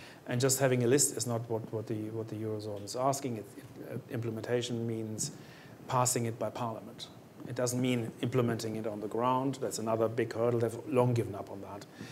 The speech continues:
But at least having a law in place, a parliamentary act in place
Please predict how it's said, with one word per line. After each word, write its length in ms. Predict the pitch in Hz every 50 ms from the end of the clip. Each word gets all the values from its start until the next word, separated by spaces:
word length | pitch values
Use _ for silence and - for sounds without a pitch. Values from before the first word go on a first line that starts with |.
| - - - - - - - -
But 160 | 117 120 -
at 140 | - 117 117
least 240 | 117 127 120 -
having 260 | - 113 107 113 113 110
a 100 | - 104
law 320 | 107 117 127 131 127 110 - - - -
in 160 | - 123 - -
place, 540 | - - - 90 - - - - - - - - - - - - - - - - - - - -
a 80 | 123 117
parliamentary 680 | - - 120 113 110 110 113 113 107 - - 113 107
act 400 | 113 110 107 104 - - - - - -
in 60 | - 123 -
place 300 | - 117 - - - -